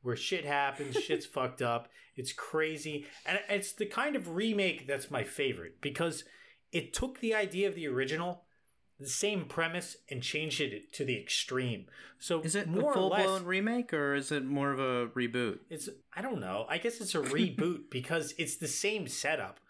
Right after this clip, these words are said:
Speaker 1: which honestly is the same setup as Texas Chainsaw or The Hills Have Eyes,
Speaker 3: Yeah.
Speaker 1: whatever. But it's the same movie for the first half. Then it takes a left turn and goes in a very, very different direction.
Speaker 3: You mean
Speaker 2: It
Speaker 3: a wrong
Speaker 2: takes
Speaker 3: turn?
Speaker 2: the wrong turn, yeah.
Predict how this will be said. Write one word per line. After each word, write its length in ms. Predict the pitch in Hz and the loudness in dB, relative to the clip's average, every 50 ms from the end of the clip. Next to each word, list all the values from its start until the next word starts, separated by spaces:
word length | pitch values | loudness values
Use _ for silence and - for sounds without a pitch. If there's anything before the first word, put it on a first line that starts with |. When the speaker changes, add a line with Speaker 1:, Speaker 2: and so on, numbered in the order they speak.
| - - _ _ _ | -20 -20 _ _ _
Speaker 1:
which 180 | - 123 123 147 | -8 -6 -2 0
honestly 440 | 147 160 175 170 - - - 139 123 | 0 0 0 -2 -4 -2 0 0 0
is 120 | 113 - | 0 -2
the 100 | - 131 | -2 -2
same 400 | 120 - - 143 139 143 135 127 | -2 0 0 0 0 0 -2 -4
setup 380 | 127 - 143 135 135 131 - - | -2 -2 0 0 0 -2 -2 -4
as 120 | 98 - | -8 -8
Texas 380 | - - 131 123 - - - - | -2 -2 -2 -2 -2 -4 -6 -6
Chainsaw 480 | - - 123 127 120 120 - 120 104 | -2 -2 0 0 0 -2 -4 -4 -2
or 140 | 107 107 107 | -2 -2 -2
The 80 | 98 87 | -2 -2
Hills 240 | 104 120 120 107 | -2 -2 0 -2
Have 160 | - 90 87 95 | -4 -4 -4 0
Eyes, 460 | 104 117 113 92 - - - - - _ - - - - _ - | 0 0 0 0 -4 -8 -12 -16 -18 _ -20 -20 -20 -20 _ -4
Speaker 3:
Yeah. 60 | - | 0
Speaker 1:
whatever. 500 | 120 117 131 143 139 - 92 92 95 - - - - - - _ _ | 2 4 4 2 0 0 -4 -8 -8 -10 -16 -20 -20 -20 -20 _ _
But 120 | - 143 | -4 -4
it's 120 | 143 - - | -4 -2 -4
the 100 | - 147 | -2 0
same 340 | - - 196 190 185 170 165 | 0 2 2 2 2 2 2
movie 320 | 165 170 156 147 135 120 | 2 2 4 2 2 2
for 180 | - - 147 127 | 0 0 -2 -2
the 80 | 117 | -2
first 300 | - - 151 143 131 131 - | 0 0 0 0 0 -2 -4
half. 460 | - 143 143 147 165 190 - - - _ _ - - _ _ _ _ _ | -2 0 2 2 2 0 -2 -8 -18 _ _ -20 -20 _ _ _ _ _
Then 160 | - 160 151 160 | -4 -2 -2 -2
it 160 | 156 - - | -6 -8 -6
takes 340 | - 160 156 147 - - - - | -2 -2 -2 -2 -4 -12 -8 -4
a 40 | 143 | -2
left 360 | 131 131 147 147 147 - - | 0 2 2 2 0 -2 -6
turn 300 | - 156 147 151 160 156 - | -2 0 0 0 0 -2 -2
and 120 | 123 123 | -4 0
goes 200 | 127 135 135 123 | 2 2 2 2
in 80 | 135 127 | 2 -2
a 60 | 113 | -2
very, 460 | 101 104 107 123 123 123 127 123 120 | -4 -2 0 2 2 4 4 2 2
very 340 | 117 - 120 113 113 107 110 | 2 2 2 2 2 0 0
different 320 | 101 120 107 - 104 95 - | 0 -2 -2 -2 -6 -6 -4
direction. 460 | 101 98 98 98 95 - - - - _ _ _ | -2 0 0 0 -2 -4 -10 -14 -16 _ _ _
Speaker 3:
You 80 | 127 127 | -2 0
mean 140 | 127 127 120 | 2 2 2
Speaker 2:
It 60 | 113 | 4
Speaker 3:
a 20 | |
wrong 180 | 120 123 131 131 | 4 4 4 2
Speaker 2:
takes 140 | 123 - - | -2 -4 -4
Speaker 3:
turn? 240 | - 117 92 90 - | -4 -4 -4 -4 -6
Speaker 2:
the 80 | - 175 | -8 -6
wrong 280 | 156 170 175 190 202 202 | -4 -2 -2 -2 -2 -4
turn, 320 | - - 156 - - 135 | -6 -8 -10 -10 -14 -14
yeah. 220 | 131 - 170 160 | -14 -12 -12 -12